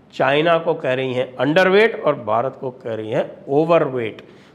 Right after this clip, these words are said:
वे इस समय यूएस की जो रेटिंग है, उसको भी उन्होंने घटा दिया,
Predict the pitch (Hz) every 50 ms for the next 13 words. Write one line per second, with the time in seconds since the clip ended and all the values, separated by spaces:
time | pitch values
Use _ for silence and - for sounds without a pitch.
0 | _ - 127 131 156 185 190 196 226 233 247 247 - - - - - - - _
1 | _ _ _ _ _ _ _ _ _ _ _ _ - 170 175 - 170 185 165 165
2 | 175 202 214 208 185 143 113 110 113 127 139 151 160 180 214 233 233 233 - -
3 | - 233 233 226 233 220 208 196 196 190 190 226 214 202 190 226 - 240 240 -
4 | - - - 185 185 185 - - - 185 180 175 151 139 - - 98 - - 160
5 | - 101 - 120 117 - 110 101 98 101 98 -